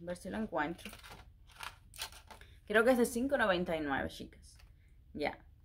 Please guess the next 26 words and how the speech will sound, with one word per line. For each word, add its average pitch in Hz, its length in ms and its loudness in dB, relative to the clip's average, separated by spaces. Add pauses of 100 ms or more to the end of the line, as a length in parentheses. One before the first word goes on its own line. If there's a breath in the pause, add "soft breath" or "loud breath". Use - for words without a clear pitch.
(200)
Este 214 260 0
es 233 60 -2
seis 190 200 2
noventa 196 300 2
y 190 100 0
nueve 233 220 2
que 247 80 0
les 202 100 2
voy 175 120 2
a 170 80 0
mostrar 180 360 -2
nuevo - 260 -2 (340)
próximamente. 233 920 -2
Y 185 100 -2
cinco 185 260 2
noventa 175 320 2
y 147 60 -2
nueve. 139 240 2
Este 226 140 0
también 214 280 0
me 202 100 -2
costó 208 220 -6
cinco 180 240 -4
noventa 175 340 -2
y - 80 -8
nueve. - 300 -12